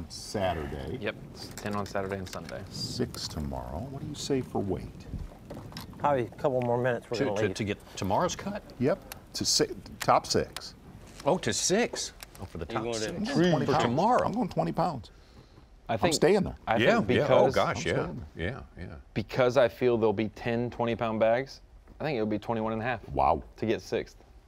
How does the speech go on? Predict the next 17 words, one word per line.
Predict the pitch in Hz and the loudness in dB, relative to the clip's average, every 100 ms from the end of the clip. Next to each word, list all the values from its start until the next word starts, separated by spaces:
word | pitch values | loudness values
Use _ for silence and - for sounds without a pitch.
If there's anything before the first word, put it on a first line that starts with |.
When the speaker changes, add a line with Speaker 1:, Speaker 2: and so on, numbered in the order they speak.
| - - - - - - - - - - - - - - | -20 -20 -20 -20 -20 -20 -20 -20 -20 -20 -20 -20 -18 -10
Speaker 4:
And | 85 | -6
there's | 156 - | -4 -2
still | 131 117 82 - - - - - - - - | 0 0 -2 -10 -20 -20 -20 -20 -20 -20 -8
fifteen, | 143 - 123 107 | -6 -2 -2 -2
twenty | 120 113 101 | -2 0 0
unaccounted | 92 - 139 80 | -2 -2 -2 -4
for, | - 80 | -6 -10
too, | - 131 73 | -8 -10 -10
so, | - 78 - - - | -14 -20 -20 -16 -10
you | 92 | -10
know. | 76 | -10
There's | 73 - - - - - - - - - - | -16 -20 -20 -20 -20 -20 -20 -20 -20 -20 -8
gonna | 117 90 | -4 -2
be | |
something | - 143 143 80 | 0 2 0 -4
in | 67 | -10
there. | 65 | -12